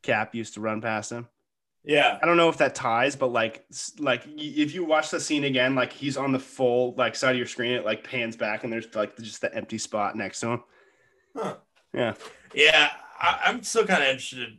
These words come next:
Speaker 2: if they're even gonna confront where Captain America is, 'cause we still don't know where
Speaker 1: Mm-mm.
Speaker 2: Steve
Speaker 1: Yeah,
Speaker 2: Rogers
Speaker 1: he's, he's
Speaker 2: Captain
Speaker 1: going
Speaker 2: America
Speaker 1: full.
Speaker 2: is.
Speaker 1: Yeah, that's true. Yeah, that's
Speaker 2: So,
Speaker 1: very true. He's
Speaker 2: maybe,
Speaker 1: dead. He's
Speaker 2: maybe,
Speaker 1: obviously
Speaker 2: maybe.
Speaker 1: dead. I, I assume.
Speaker 2: Eh, he could, he could still just be old, 'cause
Speaker 1: Just
Speaker 2: he was
Speaker 1: Joe,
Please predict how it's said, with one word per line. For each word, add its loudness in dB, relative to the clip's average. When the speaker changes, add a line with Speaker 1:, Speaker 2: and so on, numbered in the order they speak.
Speaker 2:
if -2
they're 2
even -4
gonna -2
confront -6
where -2
Captain -8
America -8
is, -12
'cause -20
we -14
still -8
don't -10
know -8
where -4
Speaker 1:
Mm-mm. -4
Speaker 2:
Steve -6
Speaker 1:
Yeah, 4
Speaker 2:
Rogers 2
Speaker 1:
he's, 0
he's 0
Speaker 2:
Captain -2
Speaker 1:
going 6
Speaker 2:
America -6
Speaker 1:
full. 4
Speaker 2:
is. -14
Speaker 1:
Yeah, 2
that's -4
true. -4
Yeah, 0
that's -4
Speaker 2:
So, 2
Speaker 1:
very -4
true. -12
He's -2
Speaker 2:
maybe, 8
Speaker 1:
dead. 6
He's 6
Speaker 2:
maybe, 8
Speaker 1:
obviously 6
Speaker 2:
maybe. 2
Speaker 1:
dead. 4
I, 0
I 4
assume. 2
Speaker 2:
Eh, 0
he -6
could, -2
he -4
could -10
still 0
just -10
be -4
old, 2
'cause -2
Speaker 1:
Just 6
Speaker 2:
he 4
was 2
Speaker 1:
Joe, 6